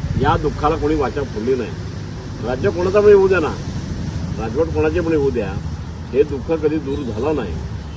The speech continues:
पण ह्या दुःखाला कुठेतरी वाचा फोडली पाहिजे, याच्यासाठी आमच्यासारख्या लोकांनी जमीन, पाणी, रोजगार आणि विकासाच्या प्रश्नावर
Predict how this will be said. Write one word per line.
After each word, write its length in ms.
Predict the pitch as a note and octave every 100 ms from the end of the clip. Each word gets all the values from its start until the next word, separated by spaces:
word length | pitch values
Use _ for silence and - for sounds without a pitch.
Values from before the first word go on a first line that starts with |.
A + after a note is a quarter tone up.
| - - - - - - -
पण 260 | D#3 F3 E3
ह्या 220 | B2+ D#3+
दुःखाला 460 | D#3 B2+ C3 C#3+ D#3
कुठेतरी 500 | C#3 C3 C3+ C#3+ D3+
वाचा 360 | B2+ - C#3
फोडली 400 | C3+ - - C#3
पाहिजे, 520 | C#3+ A2+ G2 F#2+ -
याच्यासाठी 400 | A#2+ C#3 D#3 B2
आमच्यासारख्या 600 | C#3+ A#2 - A#2 G#2 A#2
लोकांनी 320 | A#2 - A#2 B2+
जमीन, 420 | A2 C3 D3+ C#3
पाणी, 300 | - A#2 B2
रोजगार 440 | A2 G#2 G2+ B2+
आणि 120 | A2+
विकासाच्या 520 | G#2+ G#2 A#2+ A2 G#2+ A#2
प्रश्नावर 480 | G#2 - B2 B2